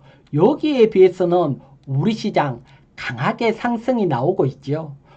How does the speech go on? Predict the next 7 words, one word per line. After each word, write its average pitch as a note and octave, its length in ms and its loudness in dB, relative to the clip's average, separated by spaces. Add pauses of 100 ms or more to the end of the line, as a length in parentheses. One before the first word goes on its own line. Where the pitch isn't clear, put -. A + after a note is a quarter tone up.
(120)
그럼 A#3+ 580 4 (220)
이런 C#4 340 2
상승의 C4+ 720 -2
배경과 D3 680 0 (300)
계속해서 B3 800 0
상승이 A#3 680 -2
이어질지 C#3+ 720 -2